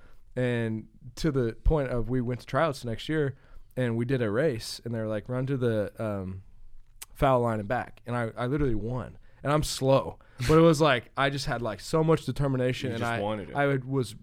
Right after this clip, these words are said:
Speaker 1: working ho-, for sure harder than anybody, like, obsessed with it.
Speaker 2: Right.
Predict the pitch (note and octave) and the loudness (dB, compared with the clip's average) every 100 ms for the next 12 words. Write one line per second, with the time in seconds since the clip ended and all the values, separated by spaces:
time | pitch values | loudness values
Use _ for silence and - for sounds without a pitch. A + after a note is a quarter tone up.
0 | - C3 C3+ D3+ C#3+ A#2 - - - - | -16 -6 0 2 2 -2 -4 -8 -6 0
1 | C#3+ - D3 A2 B2+ B2 A2+ A2 A2 G2 | 2 2 0 2 0 0 -2 -2 -4 -4
2 | F2 E2 G#2+ A2+ - - - C#3+ C#3 - | -6 -8 -10 -12 -12 -10 -2 -2 0 -4
3 | A#2+ G2+ F2+ - - F#2+ | -6 -6 -10 -12 -10 -10